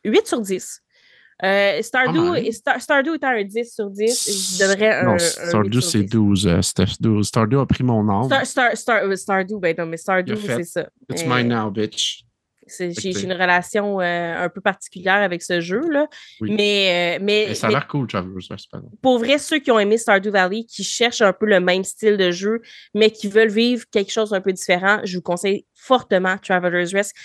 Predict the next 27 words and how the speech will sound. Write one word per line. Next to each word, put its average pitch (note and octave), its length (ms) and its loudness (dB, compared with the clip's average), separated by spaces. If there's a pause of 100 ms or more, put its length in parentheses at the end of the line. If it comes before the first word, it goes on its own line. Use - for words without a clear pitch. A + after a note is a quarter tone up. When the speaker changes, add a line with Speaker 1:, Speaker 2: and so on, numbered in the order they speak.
(160)
Speaker 1:
qui F4 60 2
est E4 100 2
un A3+ 100 6
autre A3 160 2
petit - 260 -4
indie G3 380 0
game G3 260 2
de G3 280 2
I-, G#3 100 4 (140)
Isolated G3+ 640 2
Games, G3 380 -2 (520)
euh, F3+ 360 4
qui C3 200 2
Speaker 2:
Mm. G3 60 2
Speaker 1:
ont G3 100 0
fait C#4 280 0 (120)
un G3 320 2
autre B3 260 -2
jeu, A#3+ 480 0
un F#3+ 200 -2
peu B3 160 -4
de G#3 80 -4
gestion A3+ 480 0
aussi, C4+ 260 -4
mais B3 100 2
dans G3 140 4
l'espace, G3 720 0